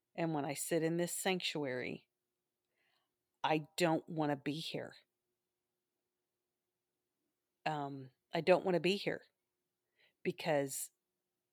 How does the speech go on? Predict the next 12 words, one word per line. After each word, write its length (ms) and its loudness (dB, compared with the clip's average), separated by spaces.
it, 220 2
and, 180 2
and 200 0
it 140 -2
had 280 2
nothing 360 2
to 120 2
do, 580 2
you 140 4
know, 140 4
with 240 -2
the, 80 -6